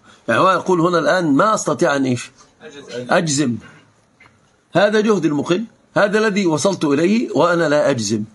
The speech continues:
الجزم لابد له من دليل أسطع من شمس، من شمس النهار. لذلك قال: "أنا لا أجزم، هذا غاية ما إمكاني".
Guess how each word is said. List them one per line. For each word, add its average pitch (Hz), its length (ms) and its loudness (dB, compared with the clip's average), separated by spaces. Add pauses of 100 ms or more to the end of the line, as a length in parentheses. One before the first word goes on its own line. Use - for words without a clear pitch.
(640)
الجزم 190 380 0
لابد 202 280 0
له 196 180 2
من 165 140 0
دليل 180 280 0
أسطع 190 320 0
من 143 120 0
شمس، 208 380 -2 (280)
من - 280 -8
شمس 180 300 0
النهار. 131 400 0 (380)
لذلك 185 400 0
قال: 220 280 0
"أنا 180 200 0
لا 170 260 2
أجزم، 165 260 -2
هذا 165 240 2
غاية 156 280 0
ما 143 140 0
إمكاني". 117 340 -2